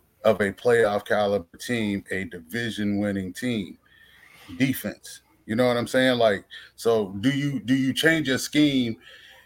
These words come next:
you know, just because Joshua Williams doesn't have that experience? You know what I'm saying? Or would you rather him gain that experience and see what top guys do at, at, from, from jump,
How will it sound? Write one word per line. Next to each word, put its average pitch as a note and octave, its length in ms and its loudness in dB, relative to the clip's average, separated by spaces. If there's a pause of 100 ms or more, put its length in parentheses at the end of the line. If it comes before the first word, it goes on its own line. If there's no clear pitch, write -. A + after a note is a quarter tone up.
(340)
you B2+ 120 2
know, C3 220 8
just B2+ 240 -2
because A#2+ 800 2 (460)
Joshua B2 440 4
Williams A#2 380 -2
doesn't G#2 240 -2
have A#2 240 -2
that A2 140 2
experience? G2+ 720 -8 (720)
You A#2+ 80 -2
know C3 60 6
what B2 80 4
I'm B2 40 -4
saying? C#3 220 2
Or B2 100 6
would B2 180 0
you C3 120 -2
rather C3 540 6 (300)
him A#2 220 -2
gain D#3 320 4
that C3+ 140 4
experience A2+ 680 -6
and G2+ 80 -8
see D3 460 -4 (180)
what G2+ 200 -2
top C3 300 2
guys A2+ 320 0
do C3+ 300 -2
at, A2 120 2 (380)
at, A2+ 160 -2 (680)
from, A2 320 -2 (100)
from F#2+ 200 -6
jump, C3+ 260 0